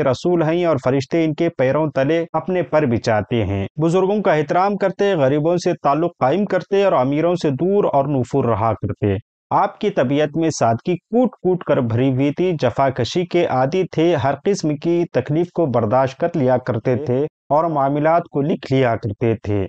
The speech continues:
दीन की तबलीग व इशाअत में खूब लगन और मेहनत से काम लेते। अपना लिबास साफ सुथरा और खूबसूरत पहनते थे। ग़िज़ा भी निहायत सादा इस्तेमाल फरमाते, उसमें सुन्नत नबवी और तिब्बी उसूल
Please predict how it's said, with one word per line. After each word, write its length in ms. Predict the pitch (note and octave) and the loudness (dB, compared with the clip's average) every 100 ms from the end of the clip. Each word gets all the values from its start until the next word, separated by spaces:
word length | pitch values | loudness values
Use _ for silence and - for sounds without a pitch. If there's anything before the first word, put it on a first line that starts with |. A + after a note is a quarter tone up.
| _ C3+ | _ -2
दीन 240 | G3 A3+ | 0 0
की 140 | G#3 | 0
तबलीग 440 | F3 D3 E3 G3+ F3+ | 0 0 2 2 2
व 80 | C#3 | 0
इशाअत 440 | C3 B2+ E3 F3 | 2 0 0 -2
में 160 | F#3 F3+ | -2 -2
खूब 300 | - F#3+ C3+ | 0 0 0
लगन 280 | C3 E3 | 0 0
और 180 | D3 C#3+ | 0 2
मेहनत 380 | C3 G#2+ C#3 F3 | 2 0 0 0
से 260 | - D#3+ D#3+ | 0 -2 0
काम 280 | B2+ D3+ F3+ | 0 0 0
लेते। 420 | F3+ F3+ F#3+ G3 - _ _ B2+ | -2 0 0 0 -4 _ _ -4
अपना 280 | C#3 D3+ | 0 0
लिबास 500 | C#3+ B2 C3 D#3 E3+ | 0 2 2 2 0
साफ 320 | - B2+ D3+ D3+ | 0 0 0 0
सुथरा 400 | C3+ A#2+ C#3 D#3 | -4 -2 0 2
और 180 | D#3 | 2
खूबसूरत 560 | - A3 F#3+ C#3 B2+ B2 A2+ | 0 -2 -2 0 0 0 -2
पहनते 400 | G#2+ G2+ A2 - | -2 0 -2 -2
थे। 280 | A2 G2+ F2 _ _ C3+ | -2 -2 -4 _ _ -2
ग़िज़ा 360 | D3+ E3 G3+ | 0 2 2
भी 80 | G3 | 0
निहायत 340 | F#3+ F3 E3+ F#3+ | 0 0 0 0
सादा 320 | C#3 C3+ F3 | 0 2 0
इस्तेमाल 440 | E3 F3+ E3+ F3+ | 0 -2 0 0
फरमाते, 640 | G3 F3 E3+ E3+ E3+ F#3+ F#3+ | 0 0 2 0 0 2 2
उसमें 500 | E3 E3 F3 F3+ F#3 | 0 -4 -2 0 0
सुन्नत 360 | - C3+ C#3+ D3 E3 | 0 0 0 0 0
नबवी 460 | B2+ A#2 D#3 F#3 G3 | 0 0 0 0 2
और 200 | D#3+ D3 - | 0 0 -2
तिब्बी 280 | C3 F3+ F#3 | -2 0 0
उसूल 360 | D#3 - G#3 | -2 -2 -2